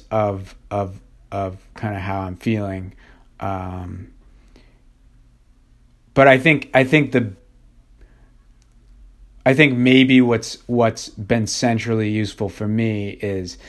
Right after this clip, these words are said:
is not, is, is, is, or the, the, the main thing that I, that I've gotten out of, you know, sort of this, the, the, this type of exploration is that for me,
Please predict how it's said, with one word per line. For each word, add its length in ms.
is 180
not, 520
is, 400
is, 180
is, 300
or 140
the, 180
the, 300
the 140
main 360
thing 320
that 160
I, 280
that 140
I've 360
gotten 420
out 220
of, 340
you 200
know, 140
sort 260
of 100
this, 240
the, 160
the, 200
this 320
type 260
of 80
exploration 840
is 160
that 240
for 140
me, 560